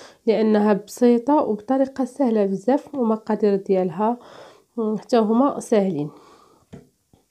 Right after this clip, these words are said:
لاجينواز غادي نحتاج فيها ستة ديال البيضات يكونوا بحراره المطبخ.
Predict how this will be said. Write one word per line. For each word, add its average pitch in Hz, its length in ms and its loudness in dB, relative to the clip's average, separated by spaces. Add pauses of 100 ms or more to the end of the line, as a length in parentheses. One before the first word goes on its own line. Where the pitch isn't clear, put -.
(160)
لاجينواز 226 480 4
غادي 233 140 2
نحتاج 240 220 0
فيها 214 320 2
ستة 208 200 -4
ديال 220 180 4
البيضات 220 500 0
يكونوا 202 300 -4
بحراره 190 420 -4
المطبخ. 190 480 -4